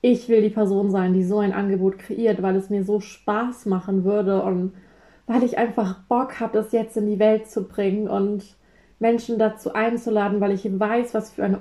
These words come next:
unfassbare Transformation sie dort erwartet.“ Und das ist mein Geschenk für mich, für die Welt und all die Menschen, die sich davon angezogen fühlen. Das Wie macht den Unterschied. Und ich hab das lange ni-,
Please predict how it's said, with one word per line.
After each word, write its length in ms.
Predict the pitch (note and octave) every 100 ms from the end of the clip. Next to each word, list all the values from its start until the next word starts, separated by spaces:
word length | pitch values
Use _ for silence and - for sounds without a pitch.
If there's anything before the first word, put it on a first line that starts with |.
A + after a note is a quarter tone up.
| -
unfassbare 1120 | C#4 D4+ D4 - A#3+ A#3 A3+ - G3 G3 G3
Transformation 840 | G3+ A3+ G#3+ - G#3 F#3 G3+ A3+
sie 100 | G#3+
dort 160 | G3 F#3
erwartet.“ 580 | F#3 F#3 F#3 F#3+ G3+ - _ - _ - -
Und 140 | G#3
das 160 | G#3+ G3
ist 120 | A3
mein 240 | G#3+ G3+
Geschenk 580 | G3 F#3+ - - G#3+ G#3
für 140 | -
mich, 500 | G3 G3 A#3 B3 - _ _ _ _ _ _ _ _ -
für 160 | - A#3
die 140 | A3
Welt 280 | F#3 G3 G3+
und 100 | F#3+
all 180 | - G3
die 80 | G3+
Menschen, 260 | G3 F#3+ -
die 100 | F#3
sich 120 | F#3
davon 260 | F#3+ -
angezogen 500 | - F#3+ F#3+ - -
fühlen. 380 | F#3 - - B3 - - - - -
Das 360 | A3 G#3 - G3 F#3
Wie 260 | A3 A3+
macht 360 | A3 G3+ G3 -
den 120 | G3+
Unterschied. 720 | - G3+ G3 F#3 - - - _ _ _ _ _ _ -
Und 140 | A3
ich 120 | A3+ B3+
hab 140 | C4
das 260 | A3 G#3 A3+
lange 460 | G#3+ A3+ C4+ B3
ni-, 180 | A3 G#3+